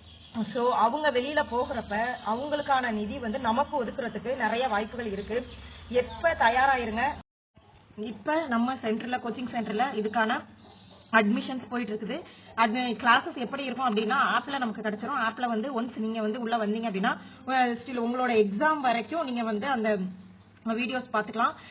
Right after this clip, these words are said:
பிளஸ் வந்து டிஸ்கஷன் கிளாஸ் இருக்கும். டிஸ்கஷன் கிளாஸை தாண்டி கொஸ்டின் செஷன் ஒண்ணு இருக்கும். கொஸ்டின் செஷன் அப்படிங்கிறது நீங்க ரிவிஷன் பண்றதுக்காக, அஹ், உள்ளதா இருக்கும். ரேபிட் ஃபயர் மாதிரி கண்டினியூஸா கொஸ்டின் ரைஸ் ஆயிட்டே இருக்கும். அதுக்கு நீங்க பதில் சொல்ற மாதிரி இருக்கும்.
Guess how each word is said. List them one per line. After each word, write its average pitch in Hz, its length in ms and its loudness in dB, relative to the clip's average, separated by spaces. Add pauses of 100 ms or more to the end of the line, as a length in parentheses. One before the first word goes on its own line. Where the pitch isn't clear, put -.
(120)
பிளஸ் 277 120 -2
வந்து 262 180 -2
டிஸ்கஷன் 254 380 -4
கிளாஸ் 220 200 0
இருக்கும். 208 300 -2
டிஸ்கஷன் 277 380 -4
கிளாஸை 226 260 -4
தாண்டி 233 340 -2
கொஸ்டின் 262 340 -8
செஷன் 240 220 -2
ஒண்ணு 226 140 0
இருக்கும். 202 260 -4 (340)
கொஸ்டின் 277 320 -2
செஷன் 269 260 0
அப்படிங்கிறது 226 320 0
நீங்க 262 220 -4
ரிவிஷன் 277 380 -4
பண்றதுக்காக, 226 800 0
அஹ், 208 280 -2
உள்ளதா 220 200 2
இருக்கும். 262 300 -2 (240)
ரேபிட் 247 360 4
ஃபயர் 269 140 -2
மாதிரி 247 240 2
கண்டினியூஸா 254 420 -2
கொஸ்டின் 247 320 -8
ரைஸ் 214 220 -2
ஆயிட்டே 226 120 -4
இருக்கும். 247 260 -2
அதுக்கு 214 180 0
நீங்க 202 140 0
பதில் 202 280 -4
சொல்ற 220 140 -2
மாதிரி 220 200 0
இருக்கும். 214 260 -2